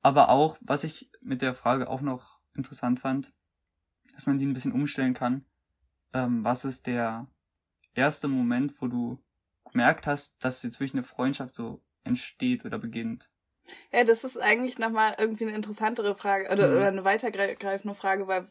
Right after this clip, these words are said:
Speaker 2: wann ist eine Freundschaft eine Freundschaft, ne? Im Nachhinein
Speaker 1: Mhm.
Speaker 2: könnte man jetzt auch Momente haben mit einer Person, die genau irgendwie so ablaufen, wie wir es jetzt gerade gesagt haben, dass man sich irgendwie auf einer Wellenlänge befindet. Aber im Nachhinein ist keine Freundschaft daraus entstanden, weil man sich nie wieder gesehen hat oder so, ne?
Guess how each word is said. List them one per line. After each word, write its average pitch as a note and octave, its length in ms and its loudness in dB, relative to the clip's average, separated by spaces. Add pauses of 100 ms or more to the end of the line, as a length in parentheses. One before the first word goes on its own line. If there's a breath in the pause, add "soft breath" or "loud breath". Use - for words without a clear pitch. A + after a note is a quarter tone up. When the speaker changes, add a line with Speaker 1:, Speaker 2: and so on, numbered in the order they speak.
Speaker 2:
wann F#3+ 260 0
ist G3+ 140 -6
eine G3+ 100 -6
Freundschaft G3+ 360 -4
eine F#3 80 -10
Freundschaft, G#3 460 -2
ne? G3+ 60 -4
Im G#3 160 -4
Nachhinein F#3+ 440 0
Speaker 1:
Mhm. C3 220 -2 (100)
Speaker 2:
könnte A3 260 -2
man G#3 80 0
jetzt G#3 160 -4
auch F#3+ 120 0
Momente G3+ 440 -2
haben G#3+ 220 2
mit A3 160 -2
einer G#3+ 80 -4
Person, G#3 420 -2
die G3+ 100 -10
genau G3 300 -2
irgendwie G3 300 -6
so F#3+ 140 -2
ablaufen, A#3 520 2
wie A3+ 60 -4
wir A#3 80 -2
es A#3 80 -6
jetzt A#3 160 -6
gerade A#3+ 180 0
gesagt A#3+ 280 -2
haben, A#3 100 -4
dass G3+ 140 -6
man G3+ 140 -4
sich G3 120 -10
irgendwie G3+ 200 -4
auf F#3+ 80 -10
einer G3 220 -6
Wellenlänge F#3+ 360 -2
befindet. G#3+ 480 -4 (480 loud breath)
Aber F#3+ 520 6
im G3 80 0
Nachhinein F#3+ 320 4
ist - 80 -8
keine G3+ 200 0
Freundschaft G3+ 360 -2
daraus F#3 140 0
entstanden, F#3+ 360 -2
weil F#3 100 -2
man F#3 140 -4
sich F#3 140 -6
nie G3 80 -4
wieder G3+ 200 4
gesehen E3 300 -8
hat E3 140 -12
oder D#3+ 200 -8
so, D#3+ 160 -8
ne? F#3+ 220 -8